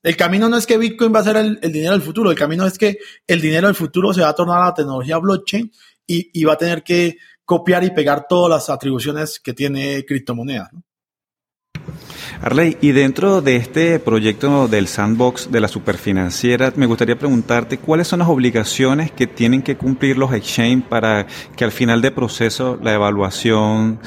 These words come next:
Speaker 2: sea satisfactoria y permita que, eh, los años siguientes, pues, se continúe el proceso.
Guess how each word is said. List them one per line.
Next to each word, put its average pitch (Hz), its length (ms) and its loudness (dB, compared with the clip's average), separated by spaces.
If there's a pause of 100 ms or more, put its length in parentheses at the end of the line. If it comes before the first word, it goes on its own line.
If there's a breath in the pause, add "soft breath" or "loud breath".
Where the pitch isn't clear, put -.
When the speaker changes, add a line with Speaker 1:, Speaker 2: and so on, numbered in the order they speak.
(140 loud breath)
Speaker 2:
sea 127 220 0
satisfactoria 135 840 2
y 113 200 2
permita 110 560 2
que, 113 480 2
eh, 98 440 0 (200)
los 110 200 -2
años 120 260 0
siguientes, 117 420 0
pues, 110 140 -8
se 104 120 -4
continúe 107 500 0
el 117 100 0
proceso. 101 500 -4